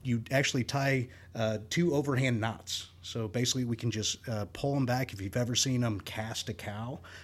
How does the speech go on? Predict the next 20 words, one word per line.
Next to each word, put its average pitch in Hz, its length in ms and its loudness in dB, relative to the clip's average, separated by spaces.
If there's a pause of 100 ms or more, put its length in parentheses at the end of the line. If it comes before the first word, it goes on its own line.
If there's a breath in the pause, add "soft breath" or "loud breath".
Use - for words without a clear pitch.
(120 loud breath)
uh, 110 220 4
very 127 300 4
similar, 127 480 4
that 107 100 -2
we 104 140 0
do 104 180 -2
two 135 280 0
throws, 120 640 4
uh, 104 260 -2
that's 101 200 -2
all 127 220 2
up 131 160 0
on 139 100 2
the 139 60 2
withers, 120 440 2
and 107 100 -2
we 107 100 -2
pull 127 360 -8
straight 120 440 -2
back. - 360 -8